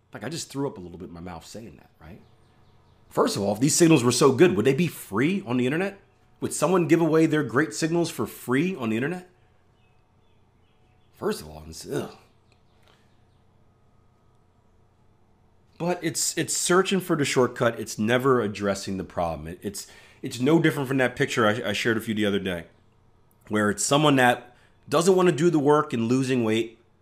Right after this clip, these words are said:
but just give me the magic pill that the, the, the pounds will disappear. That stuff doesn't work, man. It doesn't work. So that's,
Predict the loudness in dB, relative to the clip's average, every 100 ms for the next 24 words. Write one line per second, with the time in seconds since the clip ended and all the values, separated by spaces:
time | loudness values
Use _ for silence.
0 | -14 -8 -8 -4 -2 -2 -2 0 -2 -2
1 | -6 -4 -2 0 0 -2 -6 -8 -8 -10
2 | -12 -12 -14 -10 -2 0 0 -4 -6 -8
3 | -10 -14 -16 -20 _ _ _ _ _ _
4 | _ _ _ _ _ _ _ _ _ _
5 | _ _ -10 -6 -4 -2 -2 -2 -4 -6
6 | -12 -16 -18 _ _ _ _ _ _ _
7 | _ _ _ _ -20 _ _ -14 -4 -2
8 | 0 -4 -6 2 2 2